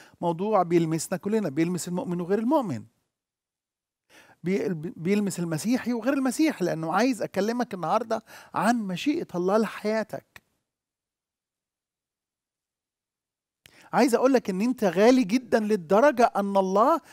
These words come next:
له مشيئة لحياتك، ويريد أن تفعل هذه المشيئة وأن تحققها. طب هاجي بقى للسؤال ال-، المهم، ما هي مشيئة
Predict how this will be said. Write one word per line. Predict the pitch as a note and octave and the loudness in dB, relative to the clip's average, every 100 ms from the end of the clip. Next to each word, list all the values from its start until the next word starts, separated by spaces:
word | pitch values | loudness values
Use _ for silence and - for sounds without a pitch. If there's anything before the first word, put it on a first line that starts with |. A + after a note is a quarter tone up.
| _ A#3 | _ 4
له | C4 A3+ | 4 2
مشيئة | A#3 A3 - D4 - D3+ D#3+ - _ G3+ | -2 -4 0 -2 0 0 0 -2 _ -2
لحياتك، | F#3+ A#3 B3+ A#3+ - A2 - _ _ _ _ _ _ - - | 0 0 -2 -4 -10 -18 -20 _ _ _ _ _ _ -20 -2
ويريد | F3 G3+ G#3 C4 D#4 A#3+ - _ E3+ | 4 4 4 4 4 0 -8 _ -4
أن | F3+ E3+ | -4 -4
تفعل | - B3+ - A#3 B3 C4 - | 0 0 0 0 2 0 0
هذه | G#3+ G#3+ G#3 | 0 2 0
المشيئة | G#3 A3 G3+ C4+ B3+ C#3 - - - | -2 -4 -4 -6 -4 -6 -8 -10 0
وأن | G3+ A3+ | 2 2
تحققها. | G#3 - - A#3 A3 - - _ _ _ _ _ _ _ _ _ _ _ _ _ _ _ _ _ _ _ _ _ | -6 -10 -6 -6 -6 -14 -20 _ _ _ _ _ _ _ _ _ _ _ _ _ _ _ _ _ _ _ _ _
طب | - E3+ | 0 6
هاجي | C4 C4+ | 6 6
بقى | C4 A#3 | 6 6
للسؤال | A3 F#3 - - G#3 G#3 F3+ - - - - - | 6 4 0 4 6 6 2 -6 -20 -20 -8 4
ال-، | E3 - | 4 6
المهم، | F#3+ F3+ F#3+ B3+ A#2+ - _ _ _ _ _ _ | 4 6 6 6 2 -8 _ _ _ _ _ _
ما | F3 G#3+ D#4 C4+ | 2 6 6 4
هي | D#4+ | 2
مشيئة | B3 A3+ C#4 - | 0 -2 -2 -2